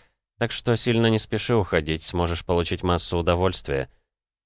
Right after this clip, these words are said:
Лично мне странно, что Михаил, если и интересовался мною раньше, то вида не подавал. Сейчас же вон как быстро в клан ввел, да еще и в качестве наследника.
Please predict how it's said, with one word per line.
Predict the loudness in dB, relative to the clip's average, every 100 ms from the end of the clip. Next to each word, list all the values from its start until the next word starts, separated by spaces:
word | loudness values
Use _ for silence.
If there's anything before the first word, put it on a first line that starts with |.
| _ _ _ _ -2
Лично | 0 2 2
мне | 4 4
странно, | 2 4 4 4
что | 2 0 0
Михаил, | 2 4 4 4
если | 2 2 2
и | 2 2
интересовался | 0 0 2 2 4 2 2
мною | 2 2 2
раньше, | 2 2 0 0
то | 0
вида | 0 0
не | 0
подавал. | 0 2 2 4 2 0 _ _ _
Сейчас | -4 0 2 2
же | 4
вон | 4 4
как | 2 0
быстро | -2 2 0
в | 0
клан | 2 4 4
ввел, | 2 2 2
да | 2 -2
еще | -2 0
и | -2
в | 0
качестве | -2 -2 -2 0
наследника. | 0 0 0 -2 -2 -4